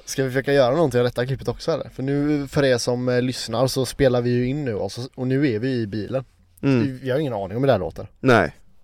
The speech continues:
Speaker 2: Det känns som att det låter bra. Jag tror inte ens vi behöver,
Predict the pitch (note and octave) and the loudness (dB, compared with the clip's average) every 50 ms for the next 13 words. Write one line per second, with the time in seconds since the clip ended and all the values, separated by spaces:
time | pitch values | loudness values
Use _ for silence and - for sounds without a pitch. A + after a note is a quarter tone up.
0 | - - - B2+ B2 C3 - - D3+ D#3 F3 D#3+ - D#3+ D#3+ D3+ D#3 D#3 C3 A#2 | -20 -10 -2 0 2 2 4 4 2 2 2 2 0 0 0 0 2 2 2 2
1 | - A#2 G#2+ A#2 A2+ C3+ B2+ A2+ F#2 F#2 - - D3 D3+ - A2 D#2+ - - - | 2 0 0 2 2 4 4 2 2 0 0 -2 -2 -2 -2 -2 -4 -4 -8 -10
2 | G#2 F#2+ F#2+ F2+ - - - - - - F#2 | -6 -4 -2 -2 -2 -4 -4 -4 -4 -4 -4